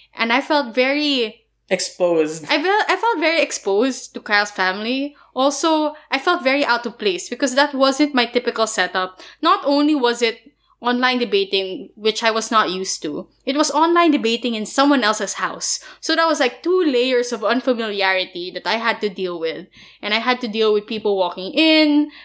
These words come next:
Speaker 1: um, listening to my speeches. I also wasn't very comfortable because I was just working with my laptop. Usually in my house, I have a two monitor setup, um, that allows me to, like, have a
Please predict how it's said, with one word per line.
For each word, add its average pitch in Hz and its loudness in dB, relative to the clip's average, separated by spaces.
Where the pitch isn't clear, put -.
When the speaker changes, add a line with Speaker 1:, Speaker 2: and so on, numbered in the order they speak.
Speaker 1:
um, 190 4
listening 214 0
to 208 -2
my 185 -2
speeches. 285 0
I 220 0
also 220 0
wasn't 226 -2
very 220 0
comfortable 226 0
because 214 -6
I 190 2
was 202 -2
just 226 -4
working 208 -4
with 220 -2
my 202 -4
laptop. 190 2
Usually 262 2
in 214 -2
my 202 2
house, 202 0
I 208 -2
have 202 0
a 196 2
two 254 -2
monitor 214 0
setup, - -6
um, 196 0
that 202 -2
allows 196 2
me 202 -6
to, 175 -8
like, 226 -6
have 208 2
a 190 0